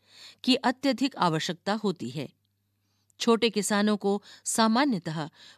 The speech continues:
पूंजी की व्यवस्था करने के लिए पैसा उधार लेना पड़ता है और कर्ज चुकाने के लिए उन्हें बहुत कष्ट सहने पड़ते हैं। इसलिए विशेष रूप से छोटे किसानों के लिए पूंजी भी उत्पादन का एक दुर्लभ कारक है।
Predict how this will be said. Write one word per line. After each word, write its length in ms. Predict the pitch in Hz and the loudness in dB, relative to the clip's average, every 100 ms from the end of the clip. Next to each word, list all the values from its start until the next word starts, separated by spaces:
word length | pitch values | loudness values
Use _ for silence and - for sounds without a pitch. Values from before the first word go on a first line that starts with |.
| - | -4
पूंजी 360 | 247 277 339 339 | 0 2 2 2
की 140 | 240 | 0
व्यवस्था 480 | 185 165 185 - 220 | 0 -2 -4 -4 -4
करने 300 | 180 175 208 | -2 -2 -2
के 140 | 202 | -2
लिए 240 | 170 175 185 | -2 -2 -2
पैसा 480 | - 208 214 165 170 - - | -2 -2 -2 -4 -6 -10 -6
उधार 320 | 220 202 226 | -4 0 -2
लेना 240 | 180 156 151 | -2 -4 -4
पड़ता 300 | 135 - 135 | -6 -6 -8
है 200 | 139 - _ - - - | -8 -14 _ -20 -10 -4
और 120 | 190 | -4
कर्ज 320 | - 247 254 | 0 0 0
चुकाने 400 | - 175 180 208 | -4 -2 0 0
के 160 | 208 196 | 0 -2
लिए 260 | 185 190 - - 240 | 0 -2 -4 -8 0
उन्हें 240 | 254 233 | 0 2
बहुत 220 | 214 240 _ | -2 -4 _
कष्ट 320 | 247 277 - - | -4 -2 -6 -6
सहने 280 | 180 156 | -4 -4
पड़ते 320 | 143 139 - 135 | -4 -8 -8 -8
हैं। 200 | 143 - _ _ _ _ - | -10 -12 _ _ _ _ -6
इसलिए 420 | 190 254 247 156 - - - - | -4 -2 0 -2 -8 -20 -12 0
विशेष 520 | 208 - 277 330 - | 0 2 2 2 -2
रूप 160 | 254 - | -6 -4
से 240 | - 254 | -2 -2
छोटे 400 | - - 220 311 | -4 -6 -2 -2
किसानों 440 | 240 202 180 185 | -2 -4 -2 -2
के 140 | 185 180 | -4 -6
लिए 280 | 170 190 214 - - - | 0 0 -2 -10 -12 -2
पूंजी 360 | 269 269 285 | 0 2 0
भी 180 | 220 220 | 0 -4
उत्पादन 600 | - 165 - 190 214 196 | -4 -6 -2 -2 0 -2
का 220 | 170 180 - - 196 | -2 -4 -4 -8 -4
एक 120 | 185 | 0
दुर्लभ 400 | 165 220 160 185 - | 2 0 0 -6 -4
कारक 300 | 185 131 - | -4 -6 -10
है। 160 | 147 | -12